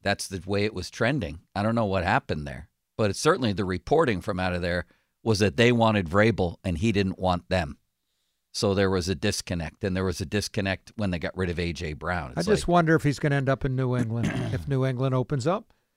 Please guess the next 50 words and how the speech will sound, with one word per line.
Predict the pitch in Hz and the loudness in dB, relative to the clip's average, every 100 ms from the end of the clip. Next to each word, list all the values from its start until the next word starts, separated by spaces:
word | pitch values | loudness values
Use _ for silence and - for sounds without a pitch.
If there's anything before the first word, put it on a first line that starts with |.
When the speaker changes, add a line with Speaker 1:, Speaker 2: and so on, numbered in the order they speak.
| _ | _
Speaker 2:
But | - | 0
after | 156 160 | 0 2
listening | 160 165 170 151 | 4 4 6 4
to | 147 | 6
Peter | 165 160 156 | 6 6 6
King | 180 208 | 6 6
today, | 226 160 170 | 6 6 6
said | - 156 127 - | 2 0 -2 0
Belichick | 160 185 185 190 - | 4 4 4 2 4
wants | 185 - | 0 0
to | 196 | -4
stay | - 202 202 | 2 4 6
in | 202 | 6
New | 214 240 | 6 4
England. | 277 156 95 _ _ _ _ _ _ _ _ _ | 2 -2 -6 _ _ _ _ _ _ _ _ _
Speaker 1:
Do | 123 | 6
they | 123 | 8
want | 120 120 117 | 10 8 8
him? | 143 190 107 - _ _ - | 6 6 2 -6 _ _ -12
Speaker 2:
Well, | 123 147 | -4 -4
that's | 127 131 | -4 -6
the | - | -10
thing. | - 143 135 98 | -4 -4 -4 -8
Speaker 1:
Sounds | - 127 127 123 | 2 4 6 6
like | 120 92 | 4 4
negotiations | 104 113 113 120 113 113 110 92 | 4 4 4 2 2 0 -2 -2
going | - 107 101 | 2 2 4
on | 98 98 | 2 2
there. | 104 117 107 - | 0 2 0 2
And | 113 | 4
they | 165 | 4
can | 180 113 | 4 4
bring | 113 113 | 6 6
back | 107 107 - | 6 4 4
Josh | 104 104 - | 4 4 0
McDaniels. | 101 - 98 104 101 | -4 0 2 2 0
There's | 98 - | -2 -2
been | 90 | -4
talk | - 95 - | 2 2 2
of | 87 | -2
that, | 95 | -2
and | 98 | 0
do | 104 | 0
whatever | 98 95 87 | 2 2 0
they | 82 | -2
want. | 82 117 90 | 2 2 2
They | 107 | 0
need | 110 101 | 0 -2
a | |
quarterback | 80 107 117 80 69 55 _ | -4 -2 -2 -2 -6 -10 _